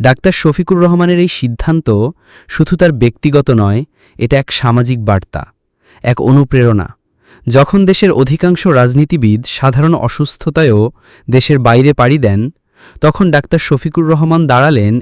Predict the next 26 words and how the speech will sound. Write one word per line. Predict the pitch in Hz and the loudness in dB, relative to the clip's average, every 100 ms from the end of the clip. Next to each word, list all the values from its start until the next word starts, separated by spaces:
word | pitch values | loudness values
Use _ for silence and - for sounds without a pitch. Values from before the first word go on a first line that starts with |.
| - | -4
এক | 110 113 | -6 -4
ব্যতিক্রমী | 110 123 143 - 147 147 131 | -2 -2 -4 -4 0 0 0
উদাহরণ | 123 117 127 120 | -2 0 2 2
হয়ে। | 95 95 82 - _ _ _ _ _ _ - | 0 -2 -4 -10 _ _ _ _ _ _ -6
ঢাকার | 110 120 - 156 | -2 -2 -2 -2
সতেরো | - 139 147 151 | -2 -2 0 2
আসনে | 151 - 156 156 | 0 0 -2 0
জামায়াত | 127 120 139 139 | 0 2 0 0
মনোনীত | 131 131 139 143 143 | -2 0 2 0 -2
প্রার্থী | - 151 - - 107 123 _ _ _ - | 0 -2 -2 -2 -2 -4 _ _ _ -4
ডাক্তার | 117 - 123 | -2 -2 -2
এস | - 123 - | -2 -4 -2
এম | 143 | -4
খালেদুজ্জামান | - 139 147 151 147 160 104 107 131 - _ - | -2 -2 0 -2 0 0 2 -2 -4 -12 _ -2
তার | 123 120 | -2 0
Facebook | 131 135 131 147 - | 0 0 -2 -6 -4
পোস্টে | 123 123 - | -4 -4 -2
বিষয়টি | 131 110 123 120 | -4 -2 -2 -4
তুলে | 131 120 110 | -4 -2 -2
ধরেন। | 92 98 87 85 _ _ _ _ - - | 0 -2 -4 -8 _ _ _ _ -8 0
তিনি | 165 | 2
জানান, | 180 202 185 120 143 | 4 4 4 4 2
চিকিৎসকদের | 175 170 160 185 - 175 165 180 139 | 0 -4 -4 -4 -2 -2 -2 -2 -2
জোর | 120 147 175 | 0 2 2
সুপারিশের | - 165 160 160 - 160 | 0 -2 0 -2 -2 -4
পরও | - 160 117 110 | 0 2 4 2